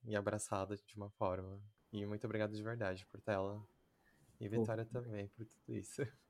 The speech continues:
Speaker 2: Obrigado você. Carol, infelizmente, não pôde tá aqui, né? Foi convidada, tá, tá aí na correria de lançamento do, do,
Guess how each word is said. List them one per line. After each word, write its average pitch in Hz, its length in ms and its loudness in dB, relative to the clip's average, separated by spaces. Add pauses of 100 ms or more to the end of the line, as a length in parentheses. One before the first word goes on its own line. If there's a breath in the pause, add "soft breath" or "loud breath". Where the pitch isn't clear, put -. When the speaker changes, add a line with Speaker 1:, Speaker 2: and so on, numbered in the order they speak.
(540 soft breath)
Speaker 2:
Obrigado 131 400 12
você. 165 320 10
Carol, 180 380 12
infelizmente, 165 560 12
não 160 80 12
pôde 147 300 12
tá 147 80 12
aqui, 131 400 10
né? 127 160 10
Foi 127 180 6
convidada, 123 500 10
tá, 127 440 12
tá 131 140 12
aí 131 100 12
na 139 80 12
correria 131 520 12
de 123 80 10
lançamento 123 720 10
do, 107 300 8
do, 104 280 -4